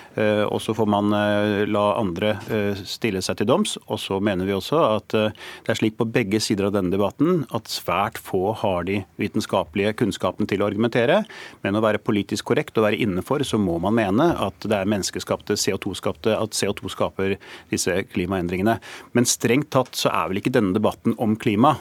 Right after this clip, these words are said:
den er om konsekvensen av eventuelt, dersom man tror på klimaendringene, at det vil ramme natur både i Norge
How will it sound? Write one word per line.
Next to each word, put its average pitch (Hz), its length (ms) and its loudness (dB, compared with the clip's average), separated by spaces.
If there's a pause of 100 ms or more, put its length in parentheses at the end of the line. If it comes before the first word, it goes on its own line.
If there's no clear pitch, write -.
den 113 180 0
er 87 220 -2
om 101 80 0
konsekvensen - 800 -4
av 95 380 0
eventuelt, 110 720 -2 (240)
dersom 101 220 -2
man 104 100 0
tror 92 220 -2
på 156 220 2 (360)
klimaendringene, 123 640 4 (340)
at 131 180 -2
det 95 180 2
vil 110 160 2
ramme 104 480 2
natur 127 420 4
både 110 340 2
i 113 40 2
Norge 107 360 2